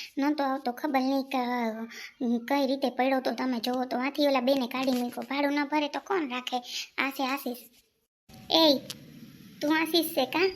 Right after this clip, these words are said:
મારી દીકરીને ભોરવીને લઈ ગયો તો. હે? તને ખબર નથી પડતી? આવી રીતે તારી હાલત હતી તો તે હું કરવા મારી દીકરીને લઈ ગયો?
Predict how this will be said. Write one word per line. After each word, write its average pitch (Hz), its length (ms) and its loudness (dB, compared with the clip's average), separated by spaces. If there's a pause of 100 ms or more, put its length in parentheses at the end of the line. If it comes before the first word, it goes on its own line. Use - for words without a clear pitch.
(180)
મારી 277 160 2
દીકરીને 302 360 4
ભોરવીને 285 420 4
લઈ 294 140 4
ગયો 285 220 0
તો. 277 160 -4 (600)
હે? 370 140 6 (400)
તને 302 180 2
ખબર 311 320 -2
નથી 381 160 4
પડતી? 415 340 0 (400)
આવી 302 160 2
રીતે 311 240 0
તારી 294 260 0
હાલત 294 340 0
હતી 311 200 -2
તો 302 120 0
તે 285 140 -4
હું 302 200 -2
કરવા 403 240 2
મારી 339 180 2
દીકરીને 302 400 0
લઈ 269 140 0
ગયો? 254 200 -4